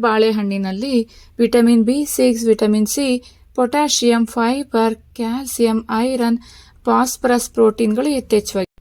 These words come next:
ತೂಕವನ್ನ ಯಾರ್ಯಾರು ಹೆಚ್ಚಿಸ್ಕೋಬೇಕು ಅಂತಿದ್ದೀರಾ ಅಂತವರೆಲ್ಲ ವೇಟ್ ಗೇನ್ ಮಾಡ್ಕೋಬೇಕು ಅಂದ್ರೆ ನೇಂದ್ರ ಬಾಳೆಹಣ್ಣಿನ ಸೇವನೆ ಮಾಡ್ತಾ ಬನ್ನಿ. ಇನ್ನ ಬಾಳೆಹಣ್ಣಿನಲ್ಲಿರುವ ಪೊಟ್ಯಾಷಿಯಂ ಇದು ಅಧಿಕ ರಕ್ತದೊತ್ತಡವನ್ನ ಕಡಿಮೆ ಮಾಡುತ್ತದೆ. ಇದರಲ್ಲಿ ನಾರಿನಾಂಶ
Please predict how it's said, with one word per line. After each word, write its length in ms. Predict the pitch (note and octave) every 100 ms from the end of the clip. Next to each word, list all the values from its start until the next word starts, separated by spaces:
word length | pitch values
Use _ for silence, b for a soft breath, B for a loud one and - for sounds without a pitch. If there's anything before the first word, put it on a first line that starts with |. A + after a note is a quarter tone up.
| -
ತೂಕವನ್ನ 480 | C#4 - D#4 D4 C#4 B3+
ಯಾರ್ಯಾರು 360 | A3+ A#3+ C4+ B3+
ಹೆಚ್ಚಿಸ್ಕೋಬೇಕು 640 | A3+ B3 B3+ - A#3 A#3 A3+
ಅಂತಿದ್ದೀರಾ 420 | G#3+ A3 G3+ G#3 G#3
ಅಂತವರೆಲ್ಲ 520 | G3+ G3+ G#3 G3+ G3+ C4+ C4 A#3 B B -
ವೇಟ್ 220 | B3 C#4+ -
ಗೇನ್ 180 | C#4 B3+
ಮಾಡ್ಕೋಬೇಕು 480 | A3+ G#3+ A3 G#3+ G#3 G#3+
ಅಂದ್ರೆ 160 | G#3 G#3+
ನೇಂದ್ರ 260 | G#3+ C4 C#4+ A3+
ಬಾಳೆಹಣ್ಣಿನ 540 | G#3+ G#3 G#3 G3 A#3 D4
ಸೇವನೆ 320 | - A3+ G#3 G3
ಮಾಡ್ತಾ 260 | F#3+ F3 F#3+
ಬನ್ನಿ. 260 | F3+ F3+ F#3+ F3 b b b -
ಇನ್ನ 120 | A3+ A3+ G3+
ಬಾಳೆಹಣ್ಣಿನಲ್ಲಿರುವ 880 | A3+ B3+ D4+ D4 B3+ B3 A#3 A3 G#3+ G#3+ -
ಪೊಟ್ಯಾಷಿಯಂ 580 | G#3 A#3 A3 - G#3+ G3+ G3
ಇದು 180 | G3 A#3+ G#3+ B B B G#3+
ಅಧಿಕ 260 | A3 D4 D4+ B3+
ರಕ್ತದೊತ್ತಡವನ್ನ 840 | A3+ B3 A3 G#3+ G#3+ G3 G3 A#3+ D#4 C4
ಕಡಿಮೆ 320 | G#3+ G#3+ A3 G#3+
ಮಾಡುತ್ತದೆ. 480 | F#3+ F3+ - F#3 F#3+ F3+ B B B - B3+
ಇದರಲ್ಲಿ 480 | B3 D#4+ C#4+ A#3+ B3 A#3
ನಾರಿನಾಂಶ 580 | A#3 C#4+ D4+ C4+ A#3+